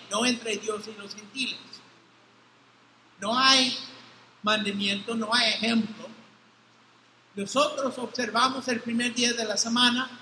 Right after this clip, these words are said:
el domingo, porque es el día de resurrección. Hoy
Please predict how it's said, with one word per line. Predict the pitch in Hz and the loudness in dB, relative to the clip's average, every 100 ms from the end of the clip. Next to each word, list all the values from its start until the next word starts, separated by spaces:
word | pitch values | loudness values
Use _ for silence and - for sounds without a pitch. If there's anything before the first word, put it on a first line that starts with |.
| - - - | -20 -20 -4
el | 220 220 | -2 0
domingo, | 214 240 311 285 220 - - - - - _ _ _ _ _ _ _ _ | 2 4 6 6 4 0 -10 -16 -20 -20 _ _ _ _ _ _ _ _
porque | - 233 247 | 2 4 2
es | 226 | 0
el | 233 220 | -2 -2
día | 233 233 | -2 -2
de | 220 208 | -2 -4
resurrección. | 202 196 - - - 233 196 - - - - | -8 -8 -10 -10 -10 -8 -10 -14 -20 -20 -4
Hoy | 294 339 | 2 6